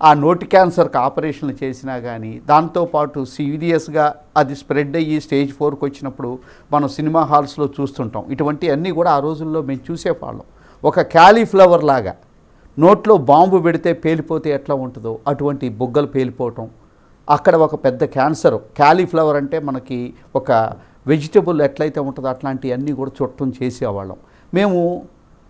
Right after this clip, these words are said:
ఆ రోజుల్లో వీటికి ఆపరేషన్లు చేసినప్పుడు దవడలు తీసేయటం, బొగ్గలు తీసేయటం, మ్యుటిలేటింగ్ సర్జరీ, అంటే ఆ ఆపరేషన్లు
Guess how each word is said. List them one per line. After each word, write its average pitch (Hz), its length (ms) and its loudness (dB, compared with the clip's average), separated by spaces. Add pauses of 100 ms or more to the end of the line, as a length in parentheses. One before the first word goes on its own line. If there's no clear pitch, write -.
(140)
ఆ 170 160 6
రోజుల్లో 196 600 4 (140)
వీటికి 180 300 -4
ఆపరేషన్లు 196 640 0 (100)
చేసినప్పుడు 151 720 -6
దవడలు 139 320 0
తీసేయటం, 131 720 -6
బొగ్గలు 123 320 -4
తీసేయటం, 127 600 -10 (560)
మ్యుటిలేటింగ్ 185 540 2
సర్జరీ, 120 480 -2 (220)
అంటే 135 460 -4
ఆ 139 40 0
ఆపరేషన్లు 190 760 -2